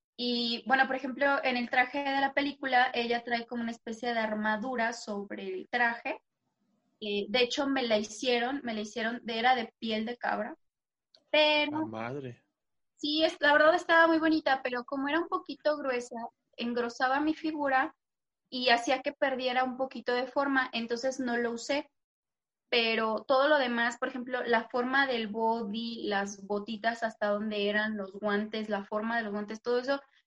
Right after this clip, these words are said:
Speaker 1: era como muy, como el, como la versión clásica del cómic.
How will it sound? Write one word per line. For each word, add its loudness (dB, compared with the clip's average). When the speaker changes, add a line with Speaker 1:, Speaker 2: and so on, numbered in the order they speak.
Speaker 1:
era 2
como -4
muy, -2
como -2
el, -2
como -2
la 6
versión 0
clásica 0
del 0
cómic. -4